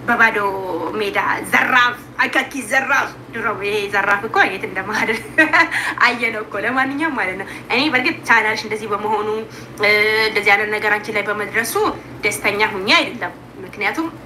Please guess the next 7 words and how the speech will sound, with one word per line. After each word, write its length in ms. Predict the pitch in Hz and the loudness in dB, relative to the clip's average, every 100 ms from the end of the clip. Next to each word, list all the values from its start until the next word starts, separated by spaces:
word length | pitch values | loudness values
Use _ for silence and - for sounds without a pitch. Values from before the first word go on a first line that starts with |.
| - 208 208 208 | -8 -4 0 4
ማንኛችንም 720 | 240 254 226 196 - 247 277 | 4 2 -4 -6 -4 -6 -4
እናውቃለን 520 | 208 190 190 190 190 | -4 -4 -6 -6 -4
ቻናል 320 | 202 196 262 | 0 2 2
ምን 160 | 233 202 | 0 0
ያህል 200 | 208 269 - | 2 0 0
አድካሚ 380 | 202 208 - 202 208 | -4 -2 0 0 0
እንደሆነ፣ 340 | 185 180 196 | -2 -2 0